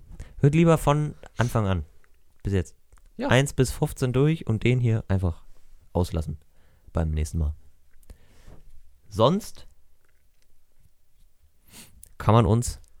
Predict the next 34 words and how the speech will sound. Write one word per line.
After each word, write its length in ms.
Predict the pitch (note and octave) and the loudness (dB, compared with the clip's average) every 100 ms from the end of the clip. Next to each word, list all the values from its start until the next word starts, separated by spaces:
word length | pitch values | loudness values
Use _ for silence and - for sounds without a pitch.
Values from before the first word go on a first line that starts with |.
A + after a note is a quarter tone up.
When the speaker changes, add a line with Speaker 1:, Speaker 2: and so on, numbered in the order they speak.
| - _ | -20 _
Speaker 1:
E-Mails 280 | A2+ A#2 F#2 | 2 4 4
schreiben. 220 | - E2 | 2 2
Das 100 | E2+ A2+ | 4 4
habe 80 | |
ich, 80 | G#2+ | 4
glaub 160 | A2 G#2+ | 6 4
ich, 120 | F#2+ | 4
in 180 | F2+ F#2 | 2 2
den 80 | F#2+ | 4
letzten 420 | G#2 - G#2+ F#2+ | 4 2 -4 0
Episoden 420 | G2+ F#2 F2+ G#2 | 0 2 4 4
gar 60 | F#2+ | 4
nicht 120 | F#2+ | 4
gesagt, 360 | F2+ F#2+ G2 - - - | 6 6 4 -2 -16 -4
oder? 240 | - G#2+ B2 - _ - - - - - - - - - - - - - - - _ - - _ - - - - - - | 2 2 2 -10 _ -20 -20 -20 -20 -20 -20 -20 -20 -20 -20 -20 -20 -20 -20 -20 _ -20 -20 _ -20 -20 -20 -20 -20 -8
Man 120 | F2+ | -2
kann 120 | - | 0
uns 80 | F#2 | 2
E-Mails 200 | F#2+ G#2+ | 4 2
Speaker 2:
Ich 80 | D3+ | 6
hab 40 | - | 6
Speaker 1:
schreiben. 120 | G#2+ | 6
Speaker 2:
noch 120 | A2 C3+ | 2 0
eine 160 | A#2 | -2
Sache. 320 | G#2+ G#2+ A2+ G#2+ - - - - - | -2 -6 -8 -12 -20 -20 -20 -8 -6
Speaker 1:
Okay. 260 | G#2 E2 D2+ - - - - - | -2 -2 -4 -12 -18 -20 -20 -20
Speaker 2:
Hab, 200 | - F3 - - - - - | -12 -12 -12 -18 -20 -14 -10
hast 240 | D3 - | -8 -6
du 40 | E3 | -2
dir 140 | F3 | 0
das 220 | D#3+ D#3 | 0 0
nun 120 | D3 C#3+ | -2 -2
mal 120 | C3 | -2
angehört? 680 | D#3 F3 B2 G2+ F2+ A2+ | -2 -2 -2 -2 -2 -4